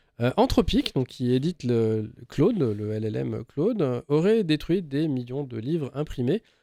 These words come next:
pour construire ses modèles d'I A. En effet, pour scanner rapidement, bah, c'est plus facile de couper la tranche et de scanner page par page.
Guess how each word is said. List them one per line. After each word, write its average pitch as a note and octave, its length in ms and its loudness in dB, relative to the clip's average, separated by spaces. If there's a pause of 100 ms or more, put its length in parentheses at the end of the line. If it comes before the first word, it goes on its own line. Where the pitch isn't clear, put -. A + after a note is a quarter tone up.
(140)
pour F3 160 4
construire G#3+ 340 2
ses D3 140 0
modèles E3 320 2
d'I C#3+ 180 0
A. G2+ 80 -2 (640)
En A#2+ 120 2
effet, F3+ 240 4
pour - 180 2
scanner E3+ 360 4
rapidement, C#3 680 2
bah, C3 160 2
c'est D3 180 0
plus G#3+ 160 -4
facile E3+ 320 2
de C3 100 4
couper F3+ 320 4
la B2+ 140 4
tranche B3 440 0
et D3+ 100 2
de D3 120 4
scanner D3 360 4
page G3+ 320 0
par G3+ 180 0
page. E3 440 2